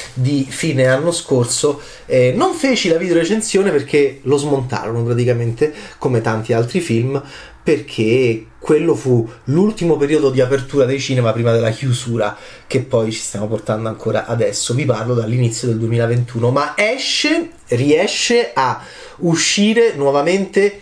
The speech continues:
non al cinema, purtroppo in piattaforma digitale. Fece molto bene nel weekend d'esordio, fece trecentomila euro di incasso, è un sick romance e quindi è un film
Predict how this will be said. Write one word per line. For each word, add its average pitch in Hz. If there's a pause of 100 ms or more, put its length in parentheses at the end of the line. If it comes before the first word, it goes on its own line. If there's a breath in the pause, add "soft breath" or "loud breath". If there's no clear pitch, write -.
(120)
non 123
al 110
cinema, 120
purtroppo 139
in 120
piattaforma 127
digitale. 165
Fece 117
molto 208
bene 175 (320 loud breath)
nel 135
weekend 131
d'esordio, 190
fece 120
trecentomila 143
euro 135
di 147
incasso, 202
è 139
un 120
sick -
romance 185 (440 loud breath)
e 127
quindi 175
è 143
un 135
film 214